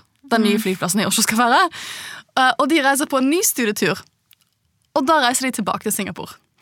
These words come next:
Speaker 1: Og han er jo fortsatt inn, han er også med i den nye komiteen.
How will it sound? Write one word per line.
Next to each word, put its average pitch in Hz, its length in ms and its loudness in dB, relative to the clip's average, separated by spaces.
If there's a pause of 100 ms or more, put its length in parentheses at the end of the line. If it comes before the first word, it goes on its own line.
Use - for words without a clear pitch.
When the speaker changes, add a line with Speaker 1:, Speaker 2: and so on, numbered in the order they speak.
(260)
Speaker 1:
Og 247 80 0
han 311 120 4
er 302 140 4
jo 240 80 0
fortsatt 214 480 -4
inn, 226 180 0
han 233 280 0
er 240 200 2
også 247 220 -2
med 220 240 0
i 202 60 2
den 190 120 -2
nye 185 160 -2
komiteen. 196 520 0